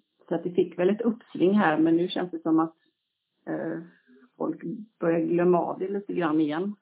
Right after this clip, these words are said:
Ehm, som att, ja, ja, men nu har vi hört det,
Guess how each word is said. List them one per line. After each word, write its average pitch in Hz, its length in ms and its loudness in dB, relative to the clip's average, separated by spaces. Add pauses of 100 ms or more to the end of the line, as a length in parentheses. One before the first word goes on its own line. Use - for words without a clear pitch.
Ehm, 160 600 -4 (1000)
som 165 140 2
att, 160 160 -6 (100)
ja, - 200 -6
ja, 160 80 -2
men 165 160 2
nu 180 140 2
har 180 120 -4
vi 175 80 -4
hört 160 220 -8
det, - 180 -10